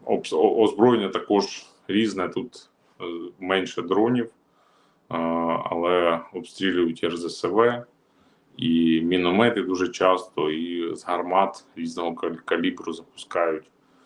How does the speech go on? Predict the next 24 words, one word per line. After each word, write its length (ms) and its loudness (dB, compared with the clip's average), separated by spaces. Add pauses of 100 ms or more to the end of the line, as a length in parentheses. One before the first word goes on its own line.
(500)
по 280 2
Херсону 600 -2
снаряди, 560 0
е, 640 -8
окупанти 800 -2
з 100 -10
лівого 300 2
берега. 460 0 (720)
Також 200 4
хочу, 300 -2 (360)
ви 240 2
ж 180 -6
запитували 560 2
про 180 4
евакуацію 1000 2 (120)
Борислава 540 2
того 200 -4
ж 100 -12
самого. 440 -6 (240)
Дійсно, 300 -6
потрошку, 720 0 (280)
о, 420 -4
людей 320 2
вмовляємо, 800 0